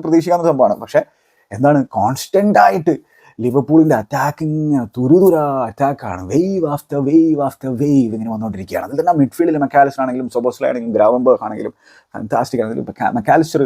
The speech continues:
എന്നെ സംബന്ധിച്ചിടത്തോളം സ്റ്റാൻഡ് ഔട്ട് ആയിട്ട് നിന്നായിരുന്നു മെക്കാലിസ്റ്റർ ആണ്. ശരിയാണ്, സൊബോസ്ലൈയുടെ പ്രകടനം വളരെ, വളരെ, വളരെ ഇമ്പോർട്ടന്റ് ആയിരുന്നു. പിന്നെ ഗ്രാവൻബർഗ് കുറച്ച് ടയേർഡ് ആയിട്ട് നമുക്ക് തോന്നുന്നുണ്ട്. കാരണം എല്ലാ മത്സരങ്ങളും കളിക്കുകയാണ് മിഡ്ഫീൽഡ് ലിവർപൂളിന് വേണ്ടിയിട്ട്. അവിടെ ഗ്രാവൻബർഗിനെ,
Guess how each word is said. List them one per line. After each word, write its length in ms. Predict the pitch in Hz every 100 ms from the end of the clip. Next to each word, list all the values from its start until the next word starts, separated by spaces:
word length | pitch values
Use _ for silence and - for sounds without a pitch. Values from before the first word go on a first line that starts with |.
| - _ _ _ 123
എന്നെ 140 | 156 170
സംബന്ധിച്ചിടത്തോളം 340 | 151 151 143 - _ _
സ്റ്റാൻഡ് 280 | - 139 147
ഔട്ട് 100 | 156
ആയിട്ട് 140 | 156 143
നിന്നായിരുന്നു 260 | 135 131
മെക്കാലിസ്റ്റർ 380 | 113 117 117 127
ആണ്. 100 | 123 - -
ശരിയാണ്, 320 | 131 127 139 - 120
സൊബോസ്ലൈയുടെ 420 | 123 139 131 135
പ്രകടനം 280 | 120 120 127 123
വളരെ, 160 | 120 123
വളരെ, 140 | 123 127
വളരെ 140 | 123 127
ഇമ്പോർട്ടന്റ് 320 | 135 127 113
ആയിരുന്നു. 160 | 95 110
പിന്നെ 100 | 117
ഗ്രാവൻബർഗ് 420 | 123 143 143 143 -
കുറച്ച് 220 | 131 - 135
ടയേർഡ് 220 | 127 139
ആയിട്ട് 140 | 143 143
നമുക്ക് 160 | 139
തോന്നുന്നുണ്ട്. 260 | 139 135 117
കാരണം 140 | 117 95
എല്ലാ 160 | 98 120 151
മത്സരങ്ങളും 460 | 131 139 143 156 160
കളിക്കുകയാണ് 400 | 139 - 165 160 147
മിഡ്ഫീൽഡ് 280 | - 160 147
ലിവർപൂളിന് 320 | 143 156 151
വേണ്ടിയിട്ട്. 240 | 147 139 - _ - - 107
അവിടെ 200 | 127 175 - _ 113
ഗ്രാവൻബർഗിനെ, 760 | 110 131 139 147 139 156